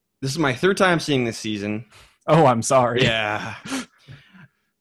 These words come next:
Speaker 1: And this is one of those seasons, before we get into, you know, the whole, the whole point of this podcast is we're here to tell you which seasons of Survivor are must-watch Survivor. There are forty-two seasons.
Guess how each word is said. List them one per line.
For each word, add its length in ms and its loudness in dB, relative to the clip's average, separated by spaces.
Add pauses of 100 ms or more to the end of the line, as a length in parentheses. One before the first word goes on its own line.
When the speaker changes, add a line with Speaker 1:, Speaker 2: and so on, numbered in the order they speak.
Speaker 1:
And 180 0
this 160 -2
is 60 -4
one 100 -2
of 60 0
those 160 -2
seasons, 460 -4
before 240 -6
we 80 -6
get 120 0
into, 240 -2
you 140 -2
know, 80 -2
the 80 0
whole, 280 -6
the 100 -2
whole 120 2
point 140 -2
of 60 -2
this 100 -4
podcast 480 -2
is 100 -10
we're 220 -2
here 140 -4
to 40 -6
tell 220 -2
you 160 -2
which 240 -4
seasons 300 -6
of 100 -8
Survivor 320 0
are 60 -2
must-watch 580 -4
Survivor. 360 -2
There 100 -4
are 100 -12
forty-two 400 0
seasons. 480 -8